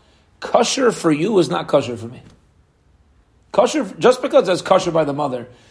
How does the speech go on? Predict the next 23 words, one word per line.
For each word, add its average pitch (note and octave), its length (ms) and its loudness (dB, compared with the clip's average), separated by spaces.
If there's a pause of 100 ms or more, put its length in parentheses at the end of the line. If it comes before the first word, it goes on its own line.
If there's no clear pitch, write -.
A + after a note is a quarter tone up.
(160)
that F3 220 0
means F#3 220 0
the C#3 100 -4
same E3+ 260 0
exact D#3 340 0
word D3 220 0
kosher D#3 400 0 (220)
has E3 300 0
to C3+ 300 -6 (100)
apply D3+ 440 2
in D#3 200 -2
the E3 80 -6
same D#3+ 320 -2
exact C#3+ 480 -4
ofen, D3 480 -2 (220)
in C#3 80 -14
the C3+ 100 -8
same D#3+ 240 -4
exact C#3+ 540 -4 (140)
way D3 420 2
to D3+ 160 -4
the C#3 120 -4
child? D#3+ 480 0